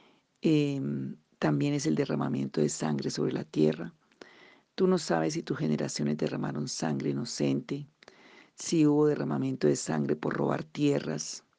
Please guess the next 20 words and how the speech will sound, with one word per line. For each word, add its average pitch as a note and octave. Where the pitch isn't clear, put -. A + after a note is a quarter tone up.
por D#3+
correr D3
el D3
lindero C#3
de C#3+
las C#3+
tierras, D3+
si -
hubo D3+
injusticia D3+
con C#3+
el C#3
jornal C3+
del C#3+
obrero, C#3+
del D3+
extranjero, D3+
de D3
la C#3
viuda C#3+